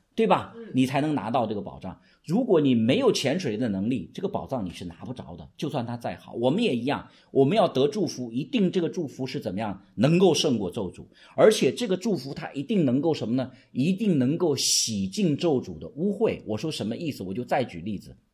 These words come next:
Speaker 1: 我们前面讲，上帝赐福给我们，让我们生养众多，遍满地面，治理全地。所以人是承受祝福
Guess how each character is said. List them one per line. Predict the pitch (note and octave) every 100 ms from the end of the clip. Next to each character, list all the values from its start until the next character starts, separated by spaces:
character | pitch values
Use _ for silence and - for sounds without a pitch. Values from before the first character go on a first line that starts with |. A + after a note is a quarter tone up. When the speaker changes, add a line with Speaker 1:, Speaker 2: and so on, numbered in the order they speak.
| _ _ _ _ _
Speaker 1:
我 | C#3+
们 | C#3+ F3
前 | F3 C3
面 | E3 C#3+
讲， | A2 D#2+ - -
上 | - - F#3
帝 | F3+ D#3+
赐 | - - A3
福 | - A2+
给 | A2+ F#2
我 | G2+
们， | E2 C2 -
让 | - D3+ A#2+
我 | F#2+
们 | G2+
生 | - D3
养 | C#3+ E2+
众 | - B2+ G#2+
多， | G#2+
遍 | A2 D#3+ A#2
满 | F2 F#2 -
地 | B2+
面， | A2+ A#2+ G2
治 | - E3+
理 | G2+ F2+
全 | - D2+ F2
地。 | G#2+ - - - _
所 | -
以 | E3+
人 | A#2+ A2+ D3+
是 | G3+ - D#3 -
承 | - G2+ G2+ A#2
受 | F#3 - E3+ A#2+ -
祝 | - B3 D3+
福 | G2+ - - D#2